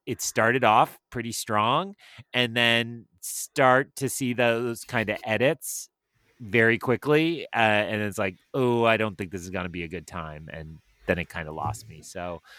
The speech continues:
I'm not gonna be the positive voice. Jen,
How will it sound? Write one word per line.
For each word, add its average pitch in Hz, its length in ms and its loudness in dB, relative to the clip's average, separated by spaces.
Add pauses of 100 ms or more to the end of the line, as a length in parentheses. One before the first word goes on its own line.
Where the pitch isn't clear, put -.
(320)
I'm 127 140 -2
not 135 160 2
gonna 135 120 -2
be 120 120 2
the 110 80 -4
positive 107 340 0
voice. 95 320 -6
Jen, 165 540 0